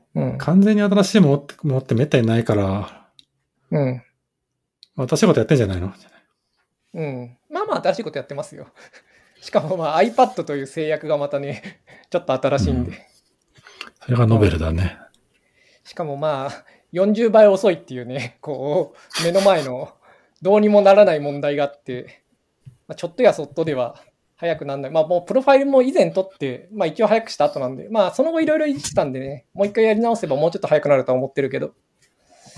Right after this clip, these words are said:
Speaker 1: まあ、それでも、なんていうの、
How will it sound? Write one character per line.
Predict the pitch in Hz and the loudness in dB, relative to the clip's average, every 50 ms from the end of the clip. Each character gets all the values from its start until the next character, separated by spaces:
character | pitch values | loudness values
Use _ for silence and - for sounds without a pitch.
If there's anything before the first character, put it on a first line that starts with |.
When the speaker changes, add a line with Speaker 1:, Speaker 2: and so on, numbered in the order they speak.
| - - - - - - - _ - | -20 -20 -20 -20 -20 -20 -18 _ -10
Speaker 1:
ま | - | -6
あ、 | |
そ | - - | -2 0
れ | 185 202 | 2 4
で | 202 214 | 4 4
も、 | 165 139 127 123 - _ _ _ _ _ _ _ _ _ _ _ | 4 2 0 -2 -4 _ _ _ _ _ _ _ _ _ _ _
な | - 151 139 | -8 -6 -6
ん | 135 131 | -6 -6
て | 135 | -8
い | 127 123 | -10 -10
う | |
の、 | 135 139 147 | -10 -12 -16